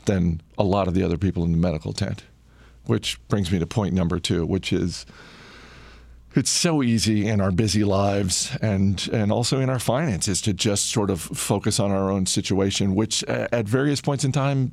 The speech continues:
uh, is not always great. Uh, and sometimes that's about a single stock that you own that goes south, uh, or just maybe you're going through a rough patch financially. But in those moments, if you have the strength to lift your head up and look around,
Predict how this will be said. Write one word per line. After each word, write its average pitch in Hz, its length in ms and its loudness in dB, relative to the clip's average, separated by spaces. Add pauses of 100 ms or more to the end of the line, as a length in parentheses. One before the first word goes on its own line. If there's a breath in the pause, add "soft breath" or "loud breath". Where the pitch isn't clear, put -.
(140)
uh, - 400 -2 (260)
is 135 140 0
not 147 160 0
always 143 200 0
great. 139 360 -2 (800 loud breath)
Uh, 113 100 0 (220)
and 104 280 0
sometimes 113 420 0
that's 110 180 0
about 101 180 2
a 98 40 0
single 98 340 0
stock 110 380 -4
that 123 120 0
you 110 140 2
own 110 320 2
that 95 160 -2
goes 98 220 0
south, 117 540 -2 (680 loud breath)
uh, 92 200 2
or 104 200 2
just - 340 -2
maybe 101 240 2
you're 98 140 2
going 104 200 0
through 101 160 0
a 95 60 2
rough 101 240 0
patch 101 260 -2
financially. 98 680 0
But 95 340 -2 (880 loud breath)
in 113 160 0
those 110 240 2
moments, 117 380 0
if - 100 -4
you 104 80 2
have 98 160 0
the 90 80 -2
strength - 420 -2
to 107 80 0
lift 98 280 0
your 98 100 2
head 92 200 2
up 90 160 0
and 90 120 2
look 90 160 0
around, 87 600 0